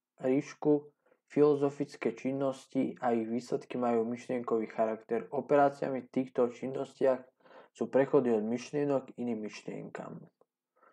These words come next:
To, sme mohli, to by sme mohli definovať podobne aj s tom poznania. Je to prechod od jednej myšlienky k druhej myšlienke.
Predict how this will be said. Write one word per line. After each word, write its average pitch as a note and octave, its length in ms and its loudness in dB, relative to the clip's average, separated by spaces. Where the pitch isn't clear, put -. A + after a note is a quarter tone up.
To, - 120 2
sme C3+ 120 0
mohli, C3 360 -4
to - 120 -4
by C3+ 60 0
sme C3 140 -2
mohli A#2+ 240 -2
definovať A#2 480 -2
podobne A2 340 -4
aj G#2 80 -10
s - 80 -16
tom G#2+ 140 -6
poznania. G#2+ 580 -8
Je - 100 -10
to - 120 -18
prechod B2 440 -4
od A2 240 -4
jednej C3 360 -4
myšlienky A#2+ 560 -10
k G#2+ 80 -8
druhej G#2+ 280 -2
myšlienke. - 640 -18